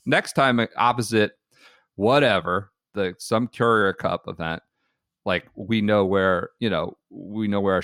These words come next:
priorities should be and, and probably should have been for a long time. Uh, um, I do wonder about this 'cause this has always been my,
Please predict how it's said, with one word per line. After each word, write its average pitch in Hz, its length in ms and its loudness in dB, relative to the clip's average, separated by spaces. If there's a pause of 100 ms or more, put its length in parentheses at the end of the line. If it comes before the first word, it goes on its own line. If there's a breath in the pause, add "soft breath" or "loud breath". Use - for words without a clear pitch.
priorities 90 540 -2
should - 240 -14
be 90 380 0
and, 85 120 -8
and 85 300 -10
probably - 240 -2
should - 260 -2
have 87 240 -2
been 80 220 -6
for 85 140 -10
a 82 40 -6
long 80 200 -6
time. 85 320 -4
Uh, - 520 -14
um, 92 380 -2 (500 soft breath)
I 147 120 0
do 196 500 -2
wonder 143 380 4
about 110 320 2
this 104 180 0
'cause 120 160 -2
this 208 140 -6
has 135 120 -4
always 127 220 2
been 117 160 -2
my, 98 340 0